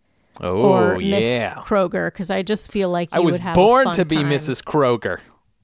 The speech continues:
Speaker 2: Yeah. Okay. So, uh, yeah, you go ahead and start.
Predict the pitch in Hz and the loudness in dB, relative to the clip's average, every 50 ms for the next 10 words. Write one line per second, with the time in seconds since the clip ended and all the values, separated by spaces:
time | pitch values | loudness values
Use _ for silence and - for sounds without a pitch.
0 | _ _ - 170 180 165 147 135 139 - _ _ _ _ _ _ _ _ _ _ | _ _ -14 -12 -10 -10 -10 -12 -16 -20 _ _ _ _ _ _ _ _ _ _
1 | - 196 - - - 196 190 196 202 - _ - _ _ _ _ _ _ _ _ | -18 -18 -14 -10 -8 -6 -6 -6 -8 -10 _ -20 _ _ _ _ _ _ _ _
2 | _ _ _ _ _ _ _ _ _ _ _ _ - - _ - - - - 220 | _ _ _ _ _ _ _ _ _ _ _ _ -20 -20 _ -16 -12 -6 -2 0
3 | 208 202 196 190 190 185 185 185 185 185 190 185 - 208 208 185 170 175 170 190 | 0 2 2 2 0 0 0 0 0 0 -2 -2 -4 -4 -6 -6 -6 -8 -8 -8
4 | 208 196 - 208 190 190 208 175 165 160 165 160 - - - 160 139 - - | -8 -6 -4 -2 -2 -2 -4 -6 -8 -8 -10 -12 -12 -12 -12 -12 -12 -14 -18